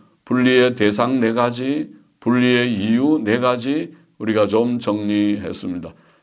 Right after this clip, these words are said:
주님, 다 마음에 새기고 이 시대를 어떻게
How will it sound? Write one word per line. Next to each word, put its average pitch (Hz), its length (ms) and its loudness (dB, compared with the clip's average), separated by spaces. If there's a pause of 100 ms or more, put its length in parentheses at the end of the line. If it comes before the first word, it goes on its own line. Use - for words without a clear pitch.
주님, 104 260 -2
다 101 300 2
마음에 98 420 -2
새기고 104 720 -6 (300)
이 151 180 4
시대를 147 420 2
어떻게 175 800 2